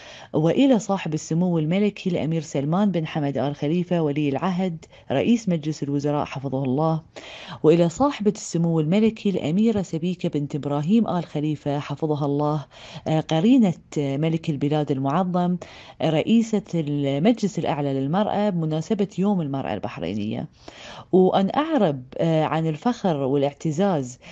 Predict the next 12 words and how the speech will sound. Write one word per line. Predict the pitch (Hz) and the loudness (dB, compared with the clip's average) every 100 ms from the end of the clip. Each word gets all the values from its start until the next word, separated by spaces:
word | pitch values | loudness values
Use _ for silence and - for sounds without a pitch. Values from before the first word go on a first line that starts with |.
| - - - | -20 -16 0
آه، | 165 | 0
بما | 151 185 180 | 4 2 2
تحقق | 170 - 269 - - 226 | -2 -4 -6 -4 -4 0
للمرأة | 185 156 151 - | 0 2 0 0
البحرينية، | 135 123 - 147 147 180 214 226 | 0 -2 -4 -2 0 2 4 4
آه، | 254 - 175 160 156 | 2 2 0 0 0
حيث | - 233 240 | -2 -2 0
أنها | 247 220 202 220 | 0 0 2 -2
تمكنت | 220 185 180 - 269 247 226 | -2 -6 -6 -2 2 2 0
من | 185 | -4
تفعيل | 170 175 - 233 240 | -2 -6 -2 0 0
طاقاتها | 226 185 185 208 208 - 190 196 | 0 -4 0 -2 -2 -4 -2 -2